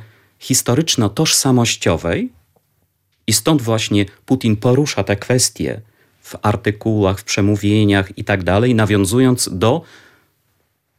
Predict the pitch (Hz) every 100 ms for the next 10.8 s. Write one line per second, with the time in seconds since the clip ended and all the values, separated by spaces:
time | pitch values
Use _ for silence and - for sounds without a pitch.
0 | _ _ _ - 104 95 135 139 - 127
1 | 139 147 135 87 - - - 92 117 127
2 | - 123 127 139 156 98 98 240 262 _
3 | _ _ _ _ - 95 101 110 - _
4 | _ - 117 - 117 98 104 139 - 92
5 | 82 - 90 90 73 80 170 262 _ _
6 | _ _ _ _ _ 110 101 90 110 139
7 | 123 120 120 98 98 110 127 - 110 117
8 | 107 98 92 - 85 - 80 90 185 -
9 | _ - 101 98 104 - - 104 98 87
10 | 113 - - - 85 76 85